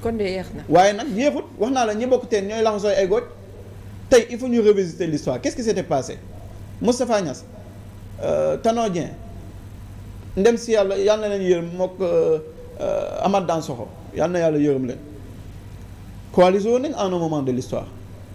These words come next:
Speaker 2: Ànd ak, euh, Moustapha Niasse àndoon ak président Abdoulaye Wade. Mais qu'est-ce qui a, qui a fait que cette, cette coalition n'a pas marché? Donc ñi mën a ànd ak ñooy ànd. Loolu tamit il faut que tamit ñun ñu leer et qu'on soit
Speaker 1: D'accord.
Speaker 2: très, très franc sur nos positions.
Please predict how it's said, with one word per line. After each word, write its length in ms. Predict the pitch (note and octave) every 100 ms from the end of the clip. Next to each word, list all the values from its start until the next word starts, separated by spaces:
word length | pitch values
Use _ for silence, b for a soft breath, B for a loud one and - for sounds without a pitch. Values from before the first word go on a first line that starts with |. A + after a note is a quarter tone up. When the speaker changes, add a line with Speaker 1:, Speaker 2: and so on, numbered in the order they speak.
| - - - - - -
Speaker 2:
Ànd 160 | F3 F#3+
ak, 80 | G3+
euh, 720 | - - - - - - -
Moustapha 300 | F3+ G3 F3+
Niasse 160 | A3
àndoon 240 | F#3+ F3+ F3+
ak 100 | F3
président 260 | G3+ F#3 F#3+
Abdoulaye 240 | G3 A3
Wade. 220 | B3 - - - - - F3
Mais 100 | F3+
qu'est-ce 180 | C#4+ -
qui 60 |
a, 180 | A#3+ - -
qui 80 |
a 100 | G#3 G3
fait 120 | F#3+
que 80 | D#3+
cette, 280 | F#3+ F#3
cette 160 | - G#3
coalition 380 | F#3+ E3 D#3 D3+
n'a 100 | C#3
pas 140 | C#3+
marché? 260 | C3 A#2+ A#2+ - - - - - - - - - - - -
Donc 220 | G3+ A#3 G3+
ñi 100 | B3+
mën 140 | A#3
a 60 | A3
ànd 120 | F#3+ F3+
ak 80 |
ñooy 140 | F#3 F3
ànd. 160 | D3+ A#2+ -
Loolu 180 | D#3+ G#3+
tamit 180 | F#3+ F#3+
il 60 | F#3+
faut 100 | G#3+
que 80 |
tamit 160 | G#3 E3+ E3+
ñun 140 | D#3
ñu 160 | E3+ E3+
leer 220 | E3+ D#3 D#3
et 80 |
qu'on 160 | - D#3
soit 260 | D3 D3+ - F#3+
Speaker 1:
D'accord. 320 | G3 G3+ F#3
Speaker 2:
très, 160 | D#3 F3+
très 200 | - G3
franc 200 | F#3+ E3
sur 140 | E3 D3
nos 120 | C3+
positions. 400 | C#3 B2 -